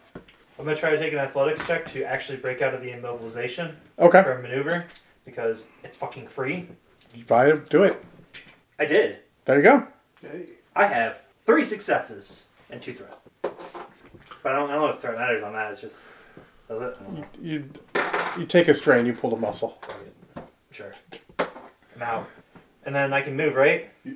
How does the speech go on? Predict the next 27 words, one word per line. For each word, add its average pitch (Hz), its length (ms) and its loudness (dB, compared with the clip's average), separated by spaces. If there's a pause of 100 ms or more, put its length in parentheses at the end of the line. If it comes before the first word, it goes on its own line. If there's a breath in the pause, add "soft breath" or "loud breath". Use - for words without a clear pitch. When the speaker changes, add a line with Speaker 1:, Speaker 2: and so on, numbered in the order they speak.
(520)
Speaker 2:
Uh, 131 100 4
that's 131 180 2
free, 156 240 2
so 135 140 -4
you 123 60 0
can, 131 100 -8
may 131 140 0
take 135 220 -2
your 143 100 0
maneuver. 143 300 4
Well, 143 80 2
you're 139 280 6
on 127 100 2
the 117 60 0
ground, 127 320 6
but 127 100 -4
sure. 156 320 4 (260)
Would 123 100 -6
you 127 40 4
like 123 120 2
to 120 60 -4
Speaker 1:
Stand. 143 340 6
Speaker 2:
stand? - 120 -16
Speaker 1:
Yeah. 147 360 4
Speaker 2:
Okay, 123 260 2
you 127 80 -4
stand. 110 340 4